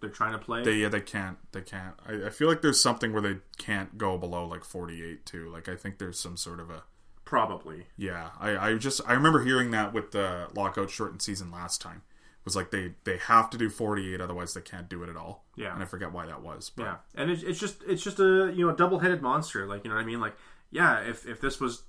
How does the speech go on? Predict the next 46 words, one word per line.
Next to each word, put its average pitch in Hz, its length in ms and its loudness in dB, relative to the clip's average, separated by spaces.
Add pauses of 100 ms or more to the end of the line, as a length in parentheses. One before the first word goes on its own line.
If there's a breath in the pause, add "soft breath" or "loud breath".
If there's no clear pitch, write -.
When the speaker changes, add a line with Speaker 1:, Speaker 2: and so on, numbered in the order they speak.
(140)
Speaker 1:
twenty 127 680 -2 (100)
nineteen 160 720 -2
or 113 380 -4
twenty 120 340 -2
twenty-two, 120 1200 -2 (540 soft breath)
like, 113 320 -2 (140)
you 135 120 -4
don't 139 100 2
have 147 120 2
to 139 80 0
worry 135 280 4
about 120 360 2 (160)
the 120 100 -2
Olympics. 127 420 -4
So, 110 120 -8
yeah, 147 240 -2
fucking 160 320 -4
play 147 240 -2
into 160 160 -4
August. - 440 -6
Like, 104 120 -8
who 127 100 -10
gives 143 180 -6
a 131 60 -8
shit, 95 240 -8
right? 113 240 -2
But, 139 100 -4
like, 120 240 -2
you, 123 100 -10 (220)
you 139 120 -14
Speaker 2:
Yeah. 120 160 4
Speaker 1:
can't 110 140 0
do 107 120 -4
that 98 180 -6
this 87 180 -12
year. 90 120 -12
That, 107 180 -6
that's 117 160 -4
just 123 140 -8
the 113 80 -4
one 113 460 0 (320 soft breath)
hurdle 117 360 -2
that 104 180 -8
you 104 140 -12
just 104 220 -10
can't, 101 300 -10